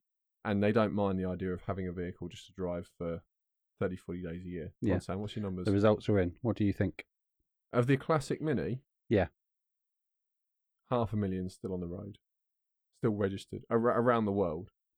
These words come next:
Speaker 2: Um, oh, hang on. I thought I had the number, but I
Speaker 1: Oh, it
Speaker 2: clicked on
Speaker 1: doesn't.
Speaker 2: the wrong thing
Speaker 1: <laughs>
Speaker 2: 'cause there's lo-, so many different. It said, "How many original Minis are there?"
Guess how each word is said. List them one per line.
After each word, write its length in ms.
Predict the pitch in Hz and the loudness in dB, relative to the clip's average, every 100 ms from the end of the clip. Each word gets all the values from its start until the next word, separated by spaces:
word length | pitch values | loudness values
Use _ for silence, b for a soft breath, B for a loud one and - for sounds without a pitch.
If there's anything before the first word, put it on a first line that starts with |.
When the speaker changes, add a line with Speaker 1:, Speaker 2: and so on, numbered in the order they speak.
| _ _ _ _ _ _ _ _ _ - | _ _ _ _ _ _ _ _ _ -2
Speaker 2:
Um, 560 | 117 110 110 107 107 - | 0 2 0 0 -2 -4
oh, 180 | 101 92 | -4 -2
hang 160 | 90 92 | -2 -2
on. 120 | 92 | -2
I 80 | 104 | -2
thought 340 | - 143 - | 4 4 4
I 60 | 85 | 0
had 160 | 87 78 | -4 -2
the 60 | |
number, 260 | 80 80 82 | -2 -2 -2
but 160 | 80 - | -2 -4
I 120 | 87 - | -4 -8
Speaker 1:
Oh, 160 | - - | -12 -14
it 80 | 87 | -6
Speaker 2:
clicked 240 | - - | -4 -4
on 80 | 85 | -4
Speaker 1:
doesn't. 20 | |
Speaker 2:
the 80 | 85 | -4
wrong 260 | 85 85 87 _ | -4 -4 -6 _
thing 140 | 85 156 | 2 4
Speaker 1:
<laughs> 640 | 139 - - - - - | 4 4 2 0 -4 -4
Speaker 2:
'cause 160 | - - | -4 -2
there's 220 | 90 - | -2 2
lo-, 140 | 104 | 2
so 200 | 98 107 | 2 0
many 140 | 95 92 | 0 0
different. 380 | 98 - 90 80 | 0 -2 -4 -4
It 1400 | _ _ _ _ _ _ _ _ _ _ _ _ _ - | _ _ _ _ _ _ _ _ _ _ _ _ _ 0
said, 100 | 127 | 2
"How 120 | 139 | 6
many 220 | 147 151 127 | 8 8 6
original 440 | 113 113 - 107 | 2 0 2 2
Minis 340 | 101 98 87 - | 4 2 0 -2
are 140 | 87 | -4
there?" 200 | 92 101 | -4 -6